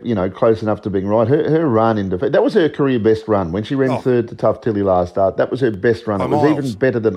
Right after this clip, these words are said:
Speaker 1: all of that sequence of wins.
Speaker 2: Yep.
Speaker 1: Um, it reinforced that she might have improved more than, than Ladies in Red and Tough Tilly. If Ladies in Red's improved two lengths, Tough Tilly's improved three lengths, Treachery had improved six.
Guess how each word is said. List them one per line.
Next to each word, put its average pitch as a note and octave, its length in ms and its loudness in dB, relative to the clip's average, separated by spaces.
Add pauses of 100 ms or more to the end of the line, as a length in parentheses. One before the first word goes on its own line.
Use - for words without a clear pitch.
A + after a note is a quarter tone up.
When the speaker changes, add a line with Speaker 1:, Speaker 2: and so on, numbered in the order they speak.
Speaker 1:
all E3 300 4
of D3+ 80 2
that B2+ 240 0
sequence B2 420 -4
of F#2 140 -4
wins. G2 340 -4
Speaker 2:
Yep. D3+ 120 -12 (500)
Speaker 1:
Um, G#2 500 0
it A2 100 0
reinforced A#2+ 760 0
that A2+ 160 0
she D#3+ 160 0
might C#3 240 2
have G#2 80 -2
improved A2+ 420 0
more A#2 320 4
than, G#2+ 320 -2
than G#2+ 200 0
Ladies A2 340 0
in G#2 100 -2
Red G#2 200 0
and B2 300 -2
Tough A2 280 -2
Tilly. F2 340 -2
If F2+ 120 -6
Ladies A#2 360 2
in G#2 100 -6
Red's G#2+ 280 0
improved G2 440 -2
two A#2+ 200 0
lengths, G#2+ 280 -4
Tough A#2 220 -2
Tilly's A2 320 -4
improved G2 480 -4
three A#2 220 0
lengths, G#2 320 -4
Treachery B2+ 380 -4
had G2 100 -4
improved G2 380 -4
six. - 480 -6